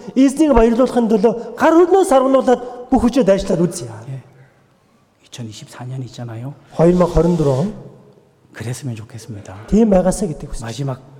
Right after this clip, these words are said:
Speaker 2: 구절을 보겠습니다.
Speaker 1: Сүүлчийн ишлэлийг
Speaker 2: 이사야
Speaker 1: харъя.
Speaker 2: 육십이 장입니다.
Speaker 1: Исая жаран хоёр дугаар бүлэг байна.
Speaker 2: 사 절로 오 절을 보겠습니다.
Speaker 1: Дөрвөөс тав дугаар ишлэл.
Speaker 2: 같이 읽어볼게요.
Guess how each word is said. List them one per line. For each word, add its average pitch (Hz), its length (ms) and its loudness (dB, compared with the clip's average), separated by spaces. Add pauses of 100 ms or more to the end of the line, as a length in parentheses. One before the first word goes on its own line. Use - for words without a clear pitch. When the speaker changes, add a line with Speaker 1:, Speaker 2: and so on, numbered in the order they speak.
(160)
Speaker 2:
구절을 139 320 -6
보겠습니다. 110 640 -14
Speaker 1:
Сүүлчийн - 400 0
ишлэлийг 151 400 -2
Speaker 2:
이사야 156 280 2
Speaker 1:
харъя. 139 40 -2
Speaker 2:
육십이 156 400 -4
장입니다. 120 560 -8 (360)
Speaker 1:
Исая 165 420 2
жаран 175 320 4
хоёр 165 380 2
дугаар 143 160 -2
бүлэг 127 180 -6
байна. 170 160 -4 (1300)
Speaker 2:
사 - 240 -8
절로 127 240 0
오 113 140 -6
절을 120 260 -6
보겠습니다. 113 560 -16 (1500)
Speaker 1:
Дөрвөөс 156 720 0
тав 139 180 -6
дугаар 151 140 -4
ишлэл. - 240 -14 (1400)
Speaker 2:
같이 - 260 -20
읽어볼게요. 127 720 -10